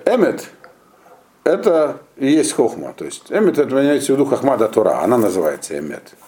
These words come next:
истина. То есть это конечное самое, так сказать, то, что, то, чем заканчивается кагалит, это и есть конец. Его, её надо приобретать. Имеется в виду,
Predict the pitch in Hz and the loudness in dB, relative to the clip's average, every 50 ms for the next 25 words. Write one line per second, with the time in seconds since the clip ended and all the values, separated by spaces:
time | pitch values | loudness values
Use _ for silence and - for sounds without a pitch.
0 | - - 98 - - - - 67 62 - - - _ _ - _ _ _ _ _ | -14 -10 -8 -8 -8 -10 -12 -16 -16 -16 -18 -20 _ _ -20 _ _ _ _ _
1 | _ _ - - - - 101 - 180 196 202 - - - 147 143 151 160 127 101 | _ _ -20 -14 -6 -6 -2 0 0 0 0 -2 -2 -2 0 2 2 0 0 -2
2 | 98 95 87 80 78 - - - 98 95 90 82 73 - - - - - - - | -4 -6 -6 -6 -8 -10 -12 -12 -10 -8 -8 -8 -10 -10 -10 -10 -10 -10 -12 -16
3 | - _ - - - - - - - - - - - - - 165 143 - 131 123 | -20 _ -20 -20 -20 -18 -18 -18 -18 -18 -18 -16 -14 -4 -2 -2 0 2 0 0
4 | 113 104 - - 170 131 143 135 123 143 - - - - - - - 117 - 151 | 0 -2 0 0 0 2 2 2 2 0 0 0 -2 -4 -4 -8 -10 -2 0 2
5 | 202 233 190 139 113 127 127 - 131 127 123 123 123 113 - - - - - 107 | 2 2 2 2 2 0 0 0 0 2 2 2 2 0 -2 -8 -14 -4 -4 -2
6 | 92 82 90 - - - - _ _ _ _ - - 117 110 123 135 147 151 156 | -2 -2 -6 -8 -14 -18 -20 _ _ _ _ -8 -2 0 2 4 4 2 2 2
7 | 139 143 - 147 147 139 135 123 127 139 143 139 - 139 80 - - - - - | 2 2 2 2 0 0 0 2 2 0 0 0 -2 -2 -2 -2 -6 -12 -16 -18
8 | _ _ _ _ _ _ _ _ - - - - - - - - _ - _ - | _ _ _ _ _ _ _ _ -20 -20 -20 -20 -20 -20 -20 -20 _ -20 _ -4
9 | 113 117 143 160 160 147 - 131 135 127 131 143 143 165 220 226 160 113 - - | 0 2 2 2 2 0 2 2 2 4 4 2 2 4 2 2 2 0 -2 -8